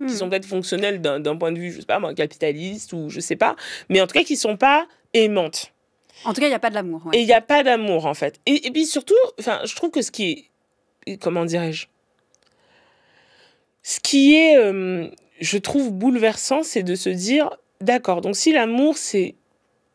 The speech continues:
Speaker 1: l'amour ne peut exister que s'il n'y a pas de violence. C'est-à-dire que beaucoup des relations qu'on a au quotidien sont sans amour.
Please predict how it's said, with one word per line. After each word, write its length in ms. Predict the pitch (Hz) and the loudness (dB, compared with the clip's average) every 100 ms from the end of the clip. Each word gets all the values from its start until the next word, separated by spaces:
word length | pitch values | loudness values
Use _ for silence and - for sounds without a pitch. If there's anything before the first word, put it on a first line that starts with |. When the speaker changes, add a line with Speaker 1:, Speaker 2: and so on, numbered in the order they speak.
| _ _ | _ _
Speaker 1:
l'amour 440 | 185 190 233 294 247 | 0 2 2 2 2
ne 100 | 185 | 0
peut 140 | 196 | 0
exister 500 | 180 175 185 247 247 _ _ _ _ _ _ _ _ _ _ _ | -2 -6 -2 -2 -2 _ _ _ _ _ _ _ _ _ _ _
que 160 | 240 240 | 0 2
s'il 300 | - - 226 | 0 -2 0
n'y 100 | 185 | 0
a 60 | 165 | 0
pas 200 | 214 202 | 0 0
de 100 | 170 | -2
violence. 520 | 165 156 165 - - _ _ _ | -2 -4 -6 -10 -18 _ _ _
C'est-à-dire 300 | 208 247 - | -2 0 0
que 80 | 190 | -2
beaucoup 800 | 160 165 214 339 330 - 302 | -2 -2 4 6 4 4 4
des 160 | 220 170 | 6 4
relations 600 | 170 175 170 175 - 208 | 4 4 2 0 -2 -4
qu'on 260 | - 185 185 | -2 0 0
a 200 | 180 180 _ _ _ _ - | -2 -4 _ _ _ _ -2
au 80 | 170 | 0
quotidien 640 | 196 180 175 165 240 339 _ _ _ _ _ - | 0 -2 -2 2 2 0 _ _ _ _ _ -8
sont 240 | - 240 | 0 2
sans 260 | 220 269 226 | 4 2 2
amour. 400 | 196 175 165 | 2 0 -4